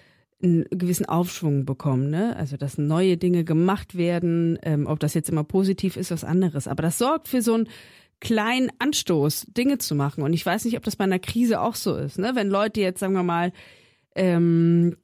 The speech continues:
ganz viel zugenommen haben, dann kommen sie vielleicht auch in eine Krise und sagen, so jetzt, ich muss jetzt irgendwas ändern. Das gefällt mir nicht mehr. Also so als ein Beispiel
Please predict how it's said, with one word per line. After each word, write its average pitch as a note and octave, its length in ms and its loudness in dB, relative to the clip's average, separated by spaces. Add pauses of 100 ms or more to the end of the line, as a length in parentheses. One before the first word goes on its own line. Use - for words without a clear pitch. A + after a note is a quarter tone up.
ganz F3 260 -2
viel F#3+ 380 0
zugenommen A3 640 2
haben, D3+ 500 0
dann E3+ 220 -2
kommen A3 180 0
sie A3+ 80 0
vielleicht G#3+ 300 -2
auch G3 160 -2
in C4 60 -2
eine B3 120 -2
Krise C4+ 340 -2
und A3 120 0
sagen, G#3 260 0
so G#3+ 140 0
jetzt, G#3 520 -4 (140)
ich - 320 -6
muss F#3+ 220 0
jetzt F#3 160 -4
irgendwas D#3+ 400 -2
ändern. A#2+ 420 -8
Das - 160 -10
gefällt - 300 -2
mir C#3+ 100 0
nicht C3 180 -6
mehr. A#2+ 200 -2
Also C3+ 240 -4
so C#3 120 -12
als C3+ 160 -8
ein C3+ 200 -10
Beispiel C#3 380 -8